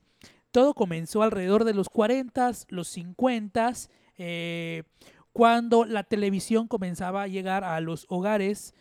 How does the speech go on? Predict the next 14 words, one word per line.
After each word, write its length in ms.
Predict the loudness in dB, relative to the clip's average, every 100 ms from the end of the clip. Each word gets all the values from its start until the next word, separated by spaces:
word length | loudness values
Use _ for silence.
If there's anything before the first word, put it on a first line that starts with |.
| _ _
en 260 | -6 -4 -6
Estados 440 | -4 0 2 2
Unidos. 580 | 0 0 0 0 -6 -20 _ _ _ -12
Y 60 | -6
pues 160 | -2
ya 100 | 0
ven 180 | 0 -2
que 320 | -2 0 0
la 120 | -2
televisión, 440 | -6 -4 -4 -2 -4
o 60 | -4
sea, 120 | -4
s-, 180 | -6 -12
desde, 800 | -6 -4 -2 -2 -2 -2 -6